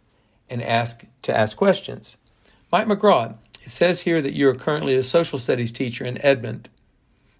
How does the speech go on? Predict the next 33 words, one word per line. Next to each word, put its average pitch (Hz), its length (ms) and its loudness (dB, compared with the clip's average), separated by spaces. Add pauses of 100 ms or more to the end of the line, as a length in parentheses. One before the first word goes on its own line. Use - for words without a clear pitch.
It 131 100 2
also 139 300 2
says 131 420 -2
that 143 80 -10
you're 131 180 2
a 117 60 -2
golf 139 320 2
coach 120 360 -4
and 127 120 -6
you 123 80 -4
would 123 80 -2
like 123 240 0
to 127 80 -8
be 120 140 -4
a 117 80 -6
coach 127 400 0
here 143 280 0
as 120 160 -4
well." 127 420 0 (920)
I 131 80 0
answered 135 300 0
yes 131 280 2
to 127 100 -4
both 120 220 -4
questions. - 720 -8 (760)
He - 140 -6
then 143 220 4
asked, 120 500 0 (1200)
"Are 135 80 2
you 170 260 0
aware 120 520 2
that 123 220 -6
coaches - 640 0